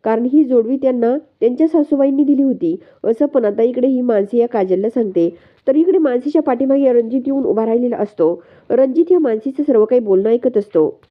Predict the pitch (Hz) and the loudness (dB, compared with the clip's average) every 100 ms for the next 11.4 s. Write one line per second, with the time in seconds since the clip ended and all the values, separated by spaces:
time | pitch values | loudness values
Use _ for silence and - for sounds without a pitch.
0 | _ 285 320 403 320 254 262 330 339 240 | _ -4 -2 0 0 0 0 0 2 -2
1 | 220 254 285 240 214 240 262 262 269 269 | 0 -2 0 -2 -2 -4 -4 -4 -2 0
2 | 285 - 202 254 233 170 - - _ - | -2 -2 -2 -2 -2 -4 -6 -14 _ -4
3 | 254 262 311 - _ - - 240 240 240 | 0 2 0 -4 _ -20 -4 -2 -2 -4
4 | 247 254 254 208 254 277 247 269 247 269 | -2 -2 0 -2 -2 -2 -2 0 -2 -2
5 | 240 220 220 247 247 254 247 190 220 226 | -2 -2 -4 -6 -2 -2 0 -2 -2 -2
6 | 214 208 233 226 240 196 196 262 247 - | -2 -2 -2 -4 0 0 0 -2 -4 0
7 | 160 170 - _ _ - 233 214 233 269 | -2 -2 -10 _ _ -4 -2 -2 -2 -2
8 | 302 302 302 262 262 208 208 240 226 190 | 0 0 0 0 0 -2 0 0 0 0
9 | 226 214 202 - _ - 208 226 254 285 | -2 -4 -8 -10 _ -6 -2 0 0 0
10 | 277 277 233 214 233 262 302 233 247 285 | -2 -2 -2 0 0 0 -2 0 -2 -4
11 | - 247 247 208 | -4 -2 0 0